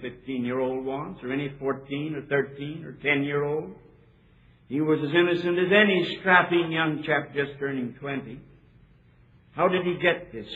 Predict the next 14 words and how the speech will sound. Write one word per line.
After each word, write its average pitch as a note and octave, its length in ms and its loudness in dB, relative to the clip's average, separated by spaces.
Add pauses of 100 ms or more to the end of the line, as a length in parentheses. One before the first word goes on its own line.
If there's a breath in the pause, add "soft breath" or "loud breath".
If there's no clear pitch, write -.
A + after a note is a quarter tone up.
way? E2 220 -14 (500)
Did A2+ 180 -2
money C3 680 2
and B2 180 -8
love B2+ 340 2
of C#3 100 -6
money? D#3 440 -4 (1600)
Self-love, D3+ 640 4
maybe. E2+ 340 -4
Maybe E3 340 6
he F3 120 6
loved F3 280 4
himself E3 760 0
until C3+ 640 4